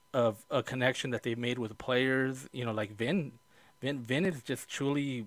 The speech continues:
one of a kind. You're never gonna see that again. And just, you know, just the impact that he made, like I said, just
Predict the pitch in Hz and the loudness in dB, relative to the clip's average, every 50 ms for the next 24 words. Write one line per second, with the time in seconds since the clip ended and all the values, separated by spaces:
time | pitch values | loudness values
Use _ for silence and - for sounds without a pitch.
0 | 131 127 123 127 135 135 143 151 131 131 - - 147 135 127 104 117 120 120 123 | -8 -8 -2 0 2 2 2 2 0 -2 0 0 2 2 2 0 -2 -2 0 2
1 | 131 127 143 135 143 131 120 - 135 127 127 123 113 110 - 110 110 104 98 - | 2 2 2 2 2 0 -2 -2 0 4 4 4 4 2 0 -2 -2 -2 -4 -8
2 | - - - - - - - - - - - - _ _ 127 123 110 - 123 117 | -14 -20 -20 -20 -20 -20 -20 -20 -20 -20 -20 -20 _ _ 0 0 2 2 0 -2
3 | - - - _ - 127 117 104 101 107 110 - - - - - - - - - | -2 -8 -12 _ -4 -2 -2 -2 -4 -6 -12 -18 -20 -20 -20 -20 -20 -20 -20 -20
4 | - - - - - _ - 147 139 - - 139 - 139 131 135 - 147 143 131 | -20 -20 -20 -20 -20 _ 2 4 4 4 4 2 4 4 2 2 4 6 4 6
5 | - - 123 120 120 117 120 117 110 113 - 113 104 - - - 113 107 - 113 | 6 4 2 2 2 2 2 0 0 -2 -4 -6 -8 -6 -4 -4 -4 -2 -2 -4
6 | 110 107 - | -4 -4 -8